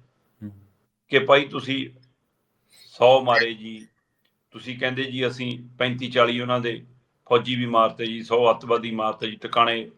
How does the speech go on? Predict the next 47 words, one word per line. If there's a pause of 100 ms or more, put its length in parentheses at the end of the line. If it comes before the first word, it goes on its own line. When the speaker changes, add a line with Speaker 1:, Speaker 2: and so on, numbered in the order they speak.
(120)
Speaker 2:
ਤਬਾਹ
ਹੋ
ਗਏ
ਜੀ। (460)
Speaker 1:
ਹੂੰ,
ਹੂੰ। (320)
Speaker 2:
ਪਰ
ਹੁਣ
ਤਾਂ
ਇਹ
ਜਨਤਕ
ਹੋ
ਗਈ
ਗੱਲ
ਕਿ
ਸਾਡੇ (120)
ਅੱਠ
ਜਵਾਨ
ਸ਼ਹੀਦ
ਹੋ
ਚੁੱਕੇ
ਨੇ। (500)
Speaker 1:
ਹੂੰ, (100)
ਸਹੀ। (680)
Speaker 2:
ਹੁਣ
ਤਾਂ (120)
ਇਹ
ਵੀ
ਡਾਟਾ
ਆਉਣ
ਲੱਗ
ਗਿਆ
ਕਿ
ਅਠਾਈ
ਤੋਂ
ਤੀਹ
ਬੰਦੇ
ਨੇ, (340)
ਅਜੇ
ਵੀ
ਪਤਾ
ਨਹੀਂ
ਇਹ
ਅਸਪਸ਼ਟ,
ਸਪਸ਼ਟ
ਕਿੰਨੀ
ਹੈ